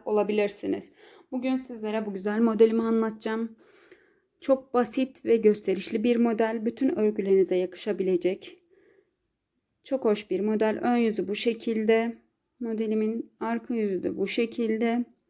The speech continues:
On dört ve katlarından oluşmakta bu modelim.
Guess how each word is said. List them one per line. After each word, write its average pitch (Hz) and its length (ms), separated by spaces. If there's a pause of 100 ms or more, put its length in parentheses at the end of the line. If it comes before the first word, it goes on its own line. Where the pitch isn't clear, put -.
(440)
On 254 180
dört 269 200
ve 254 100
katlarından 240 580
oluşmakta 262 600
bu 254 80
modelim. 247 720